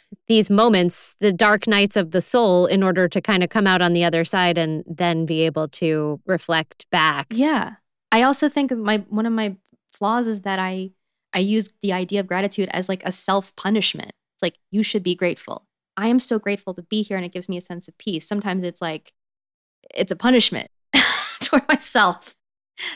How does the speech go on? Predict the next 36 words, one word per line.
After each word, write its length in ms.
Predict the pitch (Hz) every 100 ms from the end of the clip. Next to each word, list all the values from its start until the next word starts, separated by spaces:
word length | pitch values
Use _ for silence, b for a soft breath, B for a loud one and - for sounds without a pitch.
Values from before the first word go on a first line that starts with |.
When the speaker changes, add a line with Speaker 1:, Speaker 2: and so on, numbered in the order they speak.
| B -
Speaker 2:
So 180 | - -
Speaker 1:
I 40 | 151
don't 100 | - _
Speaker 2:
that's 280 | 196 254 285
Speaker 1:
think 180 | 427 294
you're 100 | 262
Speaker 2:
that 60 | 220
Speaker 1:
alone 280 | 214 214 185
in 100 | 165
that. 260 | 151 147 - _ _ _ _ -
Speaker 2:
That's 180 | 262 -
why 100 | 339
I 60 | 294
can't 260 | 285 269
get 120 | 254
into, 200 | 233 226 214
like, 180 | 208 208
the 60 |
gratitude 540 | 190 175 185 185 180 175
journaling 420 | 180 180 180 180
stuff. 180 | - 160
I 60 | 180
just 140 | 190 202
know 480 | 202 214 226 233 -
I 100 | 196
would 180 | 185 185
somehow 340 | 220 226 214
turn 260 | 208 220 247
it 100 | 226
against 360 | 202 196 208
myself. 440 | 180 170 - 143 - 151
I 80 | 185
just 160 | 180
know, 380 | 190 220 277 247 - - - -
<laughs> 460 | - - - -
like, 220 | 302 -